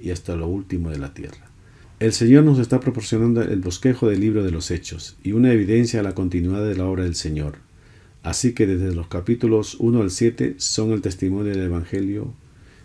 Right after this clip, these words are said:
yendo a Jerusalén. Del capítulo ocho al nueve, el testimonio del Evangelio yendo a Judea y Samaria. En los capítulos diez al veintiocho,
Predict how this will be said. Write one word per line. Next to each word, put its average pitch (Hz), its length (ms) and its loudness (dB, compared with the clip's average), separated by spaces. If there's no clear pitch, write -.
yendo 90 460 -2
a 82 40 -6
Jerusalén. 78 720 -6
Del 85 160 -8
capítulo 101 520 -2
ocho 107 260 0
al 85 120 0
nueve, 107 380 -2
el 92 120 -6
testimonio 95 540 -4
del 87 160 -4
Evangelio 87 440 -4
yendo 98 540 -4
a - 60 -8
Judea 90 480 -6
y 82 120 -6
Samaria. 76 600 -6
En 90 80 -6
los 90 100 -4
capítulos 98 480 -2
diez 113 420 0
al 92 120 -4
veintiocho, 104 760 -4